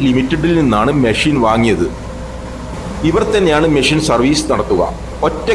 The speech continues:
കാര്യം മാത്രമേ കോർപ്പറേഷൻ അധികാരികളോട് പറയാനുള്ളൂ. ഇത് പ്രവർത്തിച്ചു തുടങ്ങിയാൽ സ്ഥിരമായി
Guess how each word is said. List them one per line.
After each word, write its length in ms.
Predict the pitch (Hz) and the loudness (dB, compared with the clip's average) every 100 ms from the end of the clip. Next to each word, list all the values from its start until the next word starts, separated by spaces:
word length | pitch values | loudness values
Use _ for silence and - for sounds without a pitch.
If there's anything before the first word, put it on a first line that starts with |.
| - | 2
കാര്യം 260 | 151 156 127 | 2 2 2
മാത്രമേ 340 | 123 123 127 151 147 | 2 2 2 0 2
കോർപ്പറേഷൻ 520 | 120 123 135 143 147 139 113 | 2 2 0 -2 -2 0 0
അധികാരികളോട് 600 | 113 110 139 143 131 131 - | 0 2 2 2 2 0 -2
പറയാനുള്ളൂ. 500 | 107 117 127 87 80 - - - - - - - - | 0 2 0 0 -2 -6 -12 -12 -12 -12 -10 -6 -2
ഇത് 100 | 180 233 - 160 | 0 0 -2 0
പ്രവർത്തിച്ചു 500 | 139 165 170 208 151 | 2 0 0 -2 0
തുടങ്ങിയാൽ 400 | 117 104 95 107 - - - | 0 2 2 0 -4 -10 -10
സ്ഥിരമായി 600 | - 156 160 202 220 240 | -4 0 0 2 2 2